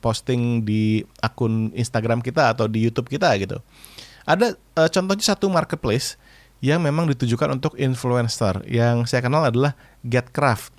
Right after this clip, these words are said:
Ini contohnya ya. Eh, Getcraft is Southeast Asia's premium creative network. It's the best place to connect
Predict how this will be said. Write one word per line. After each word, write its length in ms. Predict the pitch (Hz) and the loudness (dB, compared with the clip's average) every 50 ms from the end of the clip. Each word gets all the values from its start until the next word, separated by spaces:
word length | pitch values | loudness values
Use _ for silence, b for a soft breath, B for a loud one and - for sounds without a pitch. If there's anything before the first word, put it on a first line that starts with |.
| _ - | _ -8
Ini 100 | - 127 | -6 -6
contohnya 400 | 123 - 110 101 107 117 135 127 | -4 -4 -2 -2 -2 0 0 0
ya. 140 | 110 113 127 120 b b b b b b b b b b b b - 131 | 2 0 0 -2 b b b b b b b b b b b b -2 2
Eh, 240 | 123 120 117 117 | 2 4 2 2
Getcraft 720 | 113 120 127 123 123 - - - 165 170 175 165 - - - _ _ _ _ 143 | 2 2 0 0 0 -2 -2 0 2 2 2 0 -4 -12 -18 _ _ _ _ 2
is 400 | 139 139 127 - - - - - | 2 2 2 0 -4 -6 -8 -8
Southeast 800 | - - - 147 147 147 - - 165 165 156 151 - - - _ | -8 -2 0 0 0 0 -2 -4 -2 -2 0 -2 -2 -6 -6 _
Asia's 720 | 143 151 156 160 156 135 123 113 107 104 110 - - - | 0 2 2 2 2 2 0 0 0 0 0 -2 -6 -6
premium 720 | - - 160 165 165 156 151 143 143 139 139 139 139 139 | -4 -2 0 0 0 0 0 2 2 2 0 0 -2 -4
creative 800 | 131 - - 135 127 123 123 123 120 120 120 123 120 - - - - - | -6 -4 -2 0 0 2 2 2 0 0 0 -2 -2 -6 -10 -16 -16 -8
network. 640 | 113 120 131 120 - 120 113 95 85 - - - - b b b b b b | -2 -2 -2 0 0 0 2 2 0 -2 -6 -14 -20 b b b b b b
It's 180 | - 120 - - | -6 -6 -4 -4
the 140 | 123 110 98 | -4 -4 -2
best 400 | 104 127 139 156 - - - _ - | 0 0 2 2 0 -4 -8 _ 0
place 320 | 156 139 127 135 131 - - - | 2 2 2 2 0 -2 -2 -4
to 80 | 131 120 | -6 -4
connect 420 | - 113 104 117 135 - - - | -4 -2 0 0 0 0 -2 -10